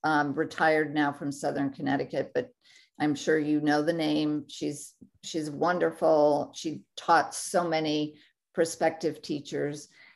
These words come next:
has an amazing reputation, really does a terrific job of helping teachers understand the research. And she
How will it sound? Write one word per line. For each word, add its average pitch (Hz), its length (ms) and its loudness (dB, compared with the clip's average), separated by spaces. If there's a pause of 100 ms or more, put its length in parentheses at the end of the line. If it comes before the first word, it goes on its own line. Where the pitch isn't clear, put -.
(140)
has 165 300 0
an 151 100 2
amazing 165 560 2
reputation, 151 1040 -2
really 160 360 8
does 151 280 2
a 151 80 -8
terrific 151 500 -2
job 147 480 4
of 147 240 0 (300)
helping 156 480 2
teachers 151 480 -4
understand 151 640 -2
the 147 80 -4
research. 180 500 0 (400)
And 180 380 2
she 247 540 0